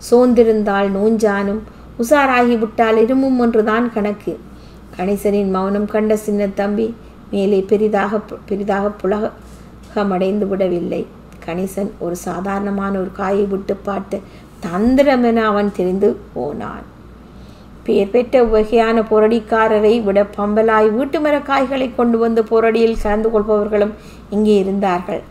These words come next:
அவர்களது விளையாட்டு சிறிது நேரத்தில் ஆரம்பமானது. நேரம் கடந்து கொண்டே இருந்தது.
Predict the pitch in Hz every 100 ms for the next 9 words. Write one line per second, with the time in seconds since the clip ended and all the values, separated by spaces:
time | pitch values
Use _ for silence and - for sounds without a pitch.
0 | - - - - 208 220 214 214 208 214
1 | 214 214 208 202 190 190 208 202 196 196
2 | 190 170 175 196 190 185 175 170 - -
3 | - - - - 220 226 226 214 196 185
4 | 233 285 277 226 214 233 185 202 185 170
5 | -